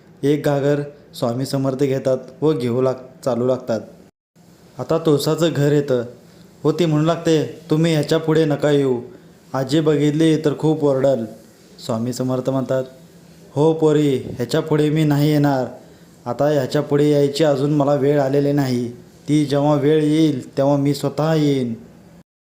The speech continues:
असे स्वामी समर्थ बोलतात व तिला घागरी ते डोक्यावर ठेवतात व तिला डोक्यावरून हात फिरवतात. तुळसाला ताप असलेला तो सर्व निघून जातो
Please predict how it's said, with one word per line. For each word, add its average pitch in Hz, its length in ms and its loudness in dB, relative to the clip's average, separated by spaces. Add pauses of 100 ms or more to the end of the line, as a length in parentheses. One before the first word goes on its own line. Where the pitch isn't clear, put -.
(340)
असे 156 240 0
स्वामी 147 300 0
समर्थ 151 360 0
बोलतात 139 380 0 (440)
व 156 120 4
तिला 156 380 0
घागरी 139 340 -2
ते 156 140 2
डोक्यावर 135 420 0
ठेवतात 131 360 -2 (500)
व 160 120 2
तिला 170 440 0
डोक्यावरून 147 420 0
हात 139 140 -2 (100)
फिरवतात. 147 400 0 (920)
तुळसाला 151 420 2
ताप 156 340 0
असलेला 151 380 0
तो 160 200 2
सर्व 151 360 2
निघून 131 340 -2
जातो 131 440 -2